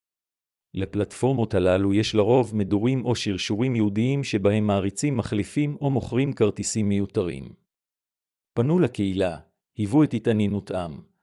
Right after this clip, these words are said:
ואולי תמצאו תומכים שמוכנים למכור או להעביר את הכרטיסים שלהם. שש, תכניות חברות.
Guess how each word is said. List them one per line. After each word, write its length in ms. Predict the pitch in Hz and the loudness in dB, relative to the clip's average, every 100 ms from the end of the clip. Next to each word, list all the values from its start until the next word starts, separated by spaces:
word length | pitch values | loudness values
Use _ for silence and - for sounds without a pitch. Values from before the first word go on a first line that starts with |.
| _ - | _ -4
ואולי 380 | 104 101 117 147 | -2 2 4 2
תמצאו 460 | 117 107 - 135 | 0 -4 0 -2
תומכים 460 | 135 113 104 147 147 | 0 0 0 -2 -2
שמוכנים 640 | - 120 101 117 131 151 143 | -2 -4 -2 -2 -2 -2 -2
למכור 560 | 120 113 143 143 139 - | -2 0 4 4 2 -2
או 120 | 117 | 2
להעביר 420 | 104 107 104 139 | 4 2 2 0
את 100 | 135 | -2
הכרטיסים 560 | - 110 107 107 104 98 | 0 0 0 -6 -4 -4
שלהם. 520 | 104 82 67 57 52 _ _ _ _ _ _ _ _ _ _ | -4 -6 -8 -14 -20 _ _ _ _ _ _ _ _ _ _
שש, 420 | - 127 123 - - _ | -2 2 2 0 -12 _
תכניות 520 | 104 - 98 107 - | -6 -2 0 0 0
חברות. 680 | - 98 95 80 62 - _ | -2 0 0 -2 -6 -12 _